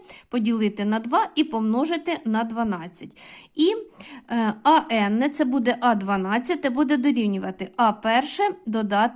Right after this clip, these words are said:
одинадцять Д. Нам відомо А дванадцяте, і це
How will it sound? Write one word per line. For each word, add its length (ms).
одинадцять 840
Д. 340
Нам 340
відомо 640
А 120
дванадцяте, 1000
і 80
це 360